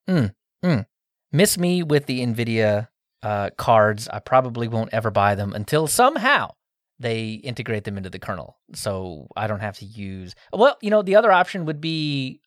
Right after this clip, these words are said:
um, Nouveau being amazing. If, if, if there's a threshold where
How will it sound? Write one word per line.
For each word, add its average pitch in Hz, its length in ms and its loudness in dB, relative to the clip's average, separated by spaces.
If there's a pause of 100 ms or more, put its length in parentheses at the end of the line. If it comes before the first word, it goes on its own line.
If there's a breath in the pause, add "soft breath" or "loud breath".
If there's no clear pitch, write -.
um, 117 600 4 (100)
Nouveau 131 540 2 (400)
being 120 280 4
amazing. 104 420 -4 (420)
If, 123 200 -2
if, 120 300 0
if 127 140 0
there's 208 180 4
a 175 60 0
threshold 190 580 2
where 123 400 4